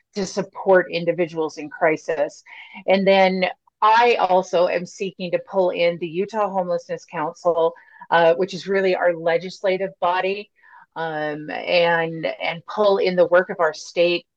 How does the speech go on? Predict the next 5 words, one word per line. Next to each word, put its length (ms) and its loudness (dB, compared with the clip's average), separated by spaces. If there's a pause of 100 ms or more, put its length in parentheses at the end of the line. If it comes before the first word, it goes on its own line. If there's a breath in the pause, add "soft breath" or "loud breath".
homeless 420 -6
coordinator 800 0 (380 soft breath)
to 140 -6
ensure 580 2
that, 420 4